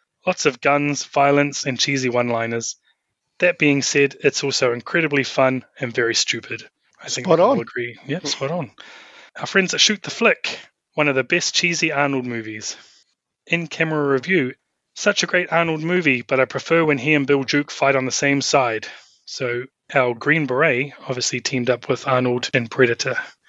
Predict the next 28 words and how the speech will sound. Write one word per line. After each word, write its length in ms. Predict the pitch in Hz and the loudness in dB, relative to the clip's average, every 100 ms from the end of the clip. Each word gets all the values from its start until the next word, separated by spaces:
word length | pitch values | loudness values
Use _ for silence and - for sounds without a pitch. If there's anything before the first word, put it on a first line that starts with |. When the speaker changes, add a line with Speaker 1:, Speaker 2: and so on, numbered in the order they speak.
| - - | -20 -12
Speaker 1:
Scotch 380 | - - 208 185 | -6 0 2 2
and 120 | 180 | 0
Sports 320 | 165 - 180 - | -2 -2 -2 0
podcast 880 | 156 139 139 131 117 - - - - | -2 0 2 2 2 -2 -4 -6 -8
said, 380 | - 147 131 - _ | -6 -2 -2 -4 _
"Such 280 | - - 185 | -8 -2 -2
a 40 | 151 | 0
fun 240 | 175 165 | 0 0
movie." 400 | 165 143 117 110 - _ _ _ _ | 0 0 -2 -4 -16 _ _ _ _
Adam 260 | 160 151 139 | -2 0 -2
Bell, 380 | 139 160 165 151 _ - | -2 0 -2 -4 _ -2
"I 100 | 135 | 0
was 300 | 123 120 - - | 0 -4 -8 -6
today 300 | 151 185 214 | 0 2 4
years 200 | 208 175 | 2 2
old 220 | 226 156 | 2 2
when 120 | 135 | 2
I 40 | 139 | 2
realized 500 | 151 151 139 - - | 2 2 2 0 0
Bill 160 | 185 | 0
Paxton 440 | 180 196 - - 131 | 0 -4 0 0 2
was 120 | 123 | 2
in 140 | 131 | 0
this 180 | 131 127 | 0 -2
piece 260 | - 156 - | -2 -2 0
of 100 | 123 | 2
awesome 320 | 151 - 160 | 2 2 0
cheese." 400 | 147 131 120 113 | 2 2 2 -2